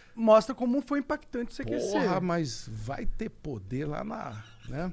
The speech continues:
Speaker 1: Não, eu, eu acho que o que acontece com o Bolsonaro é um, é uma dinâmica de ou-, de muitos fatores. Não dá pra só pegar o C Q C e falar que foi a parada.
Speaker 2: E outra,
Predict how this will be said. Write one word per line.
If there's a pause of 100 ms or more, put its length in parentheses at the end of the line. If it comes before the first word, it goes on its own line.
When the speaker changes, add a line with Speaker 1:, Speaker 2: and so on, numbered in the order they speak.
Speaker 1:
Não,
eu,
eu
acho
que
o
que
acontece
com
o
Bolsonaro
é
um, (120)
é
uma
dinâmica
de (160)
ou-,
de
muitos
fatores.
Não
dá
pra
só (140)
pegar
o
C
Q
C (320)
e
falar
que
foi
a
parada.
Speaker 2:
E
outra,